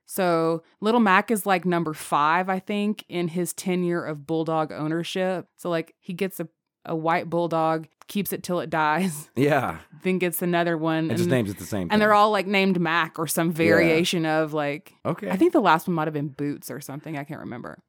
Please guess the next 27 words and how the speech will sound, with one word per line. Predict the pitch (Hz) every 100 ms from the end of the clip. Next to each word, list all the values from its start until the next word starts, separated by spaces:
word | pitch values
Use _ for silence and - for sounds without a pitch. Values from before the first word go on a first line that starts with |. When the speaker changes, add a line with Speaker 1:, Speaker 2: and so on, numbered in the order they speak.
| -
Speaker 2:
There's | 151 -
something | 190 196 143
kinda | 127 147 180
weird | 131 123
about | 107 110 113
that, | 131 143
but | 107 104
I, | 113
Speaker 1:
It's | - 349
Speaker 2:
some | 403
Speaker 1:
a |
Speaker 2:
people | 349
Speaker 1:
little | 392 415
Speaker 2:
are |
like | 392
Speaker 1:
strange, | 359 370 392
Speaker 2:
that. | 381
Speaker 1:
but |
at | 359 277
least | 330 392 359
he | 311
has | 254 311 339
a | 330
pet. | - 370 370 311
Speaker 2:
Yeah. | 180 220 120 - -
Speaker 1:
Eh. | 285 349 359 302 127
Speaker 2:
Okay. | 190 185 160